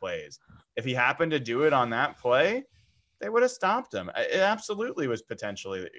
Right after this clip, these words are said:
something. Uh, Poona Ford even had a pl-, couple plays where he got into the backfield that way. So it just depends on what the play call was. But yeah, most likely they wouldn't have gotten it.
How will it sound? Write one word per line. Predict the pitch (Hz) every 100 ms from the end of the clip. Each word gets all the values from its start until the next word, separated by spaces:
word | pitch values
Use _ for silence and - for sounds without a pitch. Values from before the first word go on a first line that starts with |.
| - -
something. | 104 101 120
Uh, | 127 135
Poona | 233 254
Ford | - 339
even | 277 110
had | 101
a | 95
pl-, | -
couple | - 104 101
plays | - 95 87
where | 95
he | 98
got | 95 -
into | 90
the | 87
backfield | 85 82 - 82
that | 76
way. | 82 85
So | 180 190 - _ _ _ _ _ _ _ _ _ _ _ _ -
it |
just | 175 226
depends | 240 170 160 175
on |
what | 160 156
the |
play | - 120 127
call | 127 131 135 120
was. | 98 101 127 160 170 - _ -
But | 123 143 147
yeah, | 226 330 214
most | - 208 -
likely | - - 202
they | 185
wouldn't | 185 196
have | 175
gotten | 135 139 110
it. | -